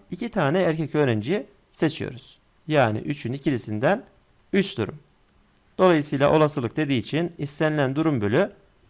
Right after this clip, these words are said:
tüm durum. Sadeleştirirsek cevabımız A şıkkı.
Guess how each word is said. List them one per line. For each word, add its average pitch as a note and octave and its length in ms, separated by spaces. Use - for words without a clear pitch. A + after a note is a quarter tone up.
tüm F3+ 240
durum. A#2+ 320
Sadeleştirirsek C#3+ 1080
cevabımız D3 680
A C#3 160
şıkkı. - 320